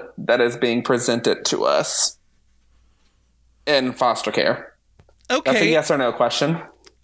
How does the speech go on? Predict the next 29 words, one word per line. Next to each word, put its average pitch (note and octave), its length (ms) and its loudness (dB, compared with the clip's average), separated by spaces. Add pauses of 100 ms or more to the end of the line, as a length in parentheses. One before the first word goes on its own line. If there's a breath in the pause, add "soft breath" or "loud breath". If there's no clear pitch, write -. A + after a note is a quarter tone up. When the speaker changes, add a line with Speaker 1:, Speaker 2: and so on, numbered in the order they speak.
(360)
Speaker 2:
Yes, B3+ 420 0
it C#4 100 0
is. A#3 520 2
Um, G#3+ 320 2
this A#3+ 320 -2
card A3 680 -2
is, A3 760 -6 (560 soft breath)
I C4+ 100 2
don't F4 140 -2
know E4 100 0
how C#4 160 2
this C#4+ 240 -2
might B3+ 160 2
apply, A#3+ 640 0 (1600 soft breath)
but A#3+ 280 2 (880)
since B3+ 340 -2
it's, C4 180 2
since - 560 0
it's B3+ 160 0
astrology A#3+ 800 0
and G3+ 160 -2
tarot, G3+ 380 2
it - 220 0
has G#3+ 260 -2
to A3+ 80 -2
apply F#3+ 280 0
somehow. G#3 600 0 (480 loud breath)
Speaker 1:
Mm-hmm. D#3 100 2
Speaker 2:
Um, F3+ 560 2